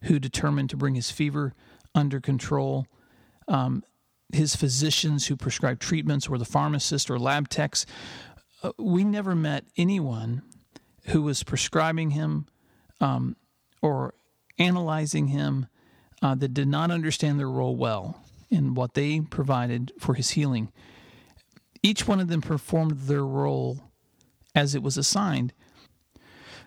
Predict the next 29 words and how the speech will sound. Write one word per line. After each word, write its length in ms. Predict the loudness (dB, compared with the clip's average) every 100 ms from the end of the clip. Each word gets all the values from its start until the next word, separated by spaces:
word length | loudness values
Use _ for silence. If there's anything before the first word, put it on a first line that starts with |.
| -20 _ -2
So 220 | 2 2
that 220 | 0 0
meant 220 | 0 0
that 180 | -2 0
the 80 | 0
nurse 460 | 0 0 -2 -4 -6 -8 0
wasn't 320 | 2 2 0
attempting 480 | 0 -2 0 0 0
to 80 |
diagnose 600 | 0 0 2 0 0 -2
him, 200 | 0 0 -2 _ _ _ -20 _ -10
because 240 | 0 2
that 140 | 2 0
was 120 | -2
the 100 | -2
doctor's 420 | 0 0 0 -2
role, 400 | 0 0 0 -4 -8 -20 -20 -20 -8 -2
and 340 | 0 0 -4 -8 _ -2
the 140 | -2
tech 560 | 0 2 2 0 -4 -10 2
wasn't 320 | 2 4 2
administering 600 | 2 0 0 0 0 0
the 60 | 0
meds. 400 | 0 -2 -2 -2
That 140 | 0
was 160 | -2 0
the 100 | 0
nurse's 480 | 0 0 -2 -2
role. 280 | -2 -2 -2